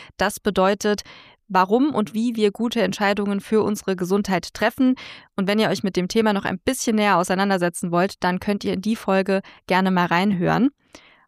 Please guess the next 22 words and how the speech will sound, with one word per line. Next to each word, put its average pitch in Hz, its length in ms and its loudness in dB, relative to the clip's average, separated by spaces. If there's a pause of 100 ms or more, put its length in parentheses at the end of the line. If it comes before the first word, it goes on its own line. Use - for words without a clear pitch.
Heute 302 460 2
steigen 220 400 0
wir 214 160 0
in 196 80 -2
ein 196 180 2
Thema 208 280 0
richtig 202 300 -4
konkret 196 480 -2
ein, 208 200 2 (260)
nämlich 202 340 0
ins 196 140 -8
Thema 202 320 -2
Krebsprävention. 165 1040 -2 (380)
Denn 247 320 2 (240)
mal 190 220 2
als 180 180 -2
Frage 226 460 2
an 196 320 0
euch 190 200 0
Zuhörerinnen 226 640 2
und 196 160 -2
Zuhörer, 190 580 2